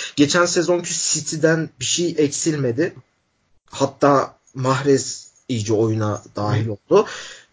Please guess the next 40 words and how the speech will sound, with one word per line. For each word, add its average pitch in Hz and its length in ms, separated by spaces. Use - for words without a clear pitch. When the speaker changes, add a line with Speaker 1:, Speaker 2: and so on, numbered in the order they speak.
Speaker 1:
Böyle 160 300
bir 156 60
City 143 320
karşısında 147 760
beş 143 280
puan 160 260
önde 139 280
olmak, 143 360
geçen 147 300
sezon 156 400
bana 160 220
söylesen, 147 640
yani, 131 420
"Ne 139 220
diyorsun 135 280
sen?" 135 300
derim, 131 200
giderim 127 360
ya, 110 120
"Saçmalıyor 135 500
bu 117 80
adam, 101 220
delirmişti." 131 420
Speaker 2:
Ee, 127 120
ama 151 200
işte 165 260
biz 156 220
mesela 151 380
burada 151 180
da 170 80
konuşmuştuk 156 540
daha 147 100
öncesinde, 143 380
Liverpool 170 440
kötü 151 260
oynayarak 175 340
çok 175 140
fazla 143 260
kazanmaya 120 380
başladı. 120 280